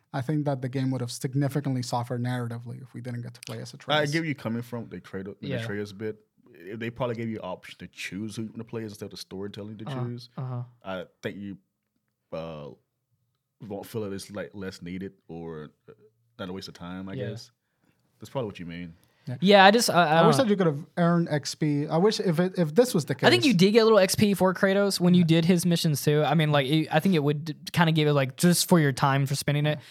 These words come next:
Speaker 3: And I just felt, I'm like, "I'm not really gonna be
Speaker 2: No.
Speaker 3: using him." And then I'm like, "If they kill Kratos off and then I play as, uh, Atreus for the rest of the game, that's fine."
Speaker 1: Yeah.
Speaker 3: If they
Speaker 2: I
Speaker 3: do
Speaker 2: actually
Speaker 3: do,
Speaker 2: would've
Speaker 3: if they
Speaker 2: hated
Speaker 3: do do
Speaker 2: that.
Speaker 3: another game with
Speaker 1: Mm-hmm.
Speaker 3: Atreus in it, they, I think they will have to have Atreus accept the fa-,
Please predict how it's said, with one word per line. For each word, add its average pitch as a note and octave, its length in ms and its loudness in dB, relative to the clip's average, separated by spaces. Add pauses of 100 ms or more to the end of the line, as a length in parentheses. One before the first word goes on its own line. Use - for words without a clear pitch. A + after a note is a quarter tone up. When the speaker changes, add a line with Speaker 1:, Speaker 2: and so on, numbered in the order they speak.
(140)
Speaker 3:
And F#3 140 6
I F#3 100 8
just G3+ 160 6
felt, F3 180 8
I'm E3 160 6
like, C3 440 4
"I'm D#3 120 0
not F3+ 180 4
really D#3+ 280 4
gonna D3+ 200 2
be C3+ 140 0
Speaker 2:
No. B2+ 120 0
Speaker 3:
using C#3 260 0
him." C#3 220 -2 (260)
And E3+ 180 0
then E3+ 80 4
I'm D#3+ 60 4
like, D3+ 220 4
"If D#3+ 100 4
they F#3 80 4
kill C#4 200 2
Kratos G#3 420 4
off G#3+ 280 6
and E3 160 4
then D3 80 6
I C#3+ 120 4
play E3+ 260 2
as, C#3+ 220 -2 (100)
uh, C#3+ 60 0
Atreus D3+ 400 0
for E3 80 0
the C#3+ 80 2
rest C#3 160 0
of D3+ 60 -2
the C#3 60 0
game, D3 140 2
that's C3+ 160 -2
fine." C3+ 460 -2
Speaker 1:
Yeah. C#3+ 260 -6 (400)
Speaker 3:
If D#3+ 80 -2
they F3 80 4
Speaker 2:
I D#3 60 6
Speaker 3:
do F#3+ 80 8
Speaker 2:
actually C4 100 4
Speaker 3:
do, B3 120 6
Speaker 2:
would've G3+ 140 6
Speaker 3:
if E3 60 6
they F3+ 60 8
Speaker 2:
hated F#3+ 140 6
Speaker 3:
do A#3+ 40 4
do A3+ 120 4
Speaker 2:
that. G3+ 60 6
Speaker 3:
another E3 360 6 (200)
game D#3 540 4
with D#3 140 0
Speaker 1:
Mm-hmm. D3 120 4
Speaker 3:
Atreus D3 320 2
in G3 120 4
it, E3 160 0
they, D3 240 6
I D3 80 4
think D3+ 320 0
they D3+ 140 4
will D3 200 4
have D3 140 4
to D#3 80 -6
have B2+ 160 0
Atreus C3+ 560 -2 (100)
accept C#3 400 -2
the C3+ 60 -2
fa-, B2+ 380 -2